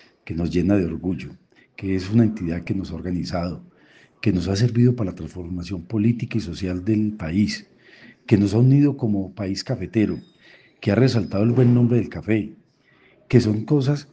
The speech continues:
que son y que nos ha determinado el futuro de las regiones cafeteras, pero más allá es que nos ha servido como una gran familia, esa familia cafetera,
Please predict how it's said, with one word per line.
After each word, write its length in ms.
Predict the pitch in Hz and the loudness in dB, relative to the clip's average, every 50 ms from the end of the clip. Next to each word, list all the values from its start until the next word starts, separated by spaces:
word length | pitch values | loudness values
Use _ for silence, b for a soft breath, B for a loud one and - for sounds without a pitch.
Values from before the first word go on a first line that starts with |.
| _ _ | _ _
que 140 | - 123 101 | -6 -4 -4
son 380 | - 110 110 110 123 123 - - | -2 0 0 0 0 -2 -4 -8
y 220 | - 151 123 120 | -6 -4 -4 -2
que 120 | 123 131 113 | 2 2 2
nos 160 | 107 95 101 | 4 4 4
ha 60 | 107 | 4
determinado 800 | 110 120 120 - 123 101 98 95 92 98 98 104 110 117 117 - - | 2 2 2 0 0 0 0 2 2 2 2 2 2 0 -2 -2 2
el 200 | 127 120 120 - | 2 2 2 0
futuro 640 | - 113 107 - - 180 185 170 139 98 90 - - _ | -4 -8 -6 -2 0 0 0 0 0 -2 -4 -8 -14 _
de 160 | - 110 110 | -4 0 2
las 140 | 104 104 101 | 2 2 0
regiones 420 | 104 98 - 104 98 104 117 110 - | -2 -4 -2 -2 0 0 0 -2 -2
cafeteras, 580 | - 80 80 80 - - 78 71 67 82 - _ | -6 -8 -8 -8 -8 -8 -8 -8 -8 -12 -18 _
pero 220 | - 107 95 90 87 | -8 -6 -6 -2 0
más 240 | 104 110 110 107 135 | 0 2 2 4 4
allá 320 | 131 120 117 113 113 - - - B B B B B B B B | 4 4 2 2 -2 -6 -10 -20 B B B B B B B B
es 160 | - 110 95 - | -6 -6 -4 -2
que 120 | - 123 | 0 0
nos 160 | 117 104 90 | 0 0 0
ha 40 | 95 | -2
servido 400 | 82 104 101 98 110 117 117 117 | -4 -4 0 2 4 4 4 4
como 160 | - 92 87 | 0 -2 -2
una 180 | 95 - - 110 | 0 2 2 4
gran 340 | 113 131 135 147 160 151 151 | 4 4 4 4 4 2 2
familia, 680 | - 160 151 151 170 180 151 113 92 78 - - - _ _ _ _ _ | 2 2 4 4 4 4 4 2 0 -2 -6 -10 -16 _ _ _ _ _
esa 240 | - - - 135 | -12 -8 -6 -6
familia 400 | 110 107 101 92 87 90 113 123 | -4 -4 -4 -4 -4 -2 -2 -4
cafetera, 560 | 120 104 87 90 82 - - 101 92 76 76 | -4 -4 -8 -8 -6 -2 0 0 0 0 -4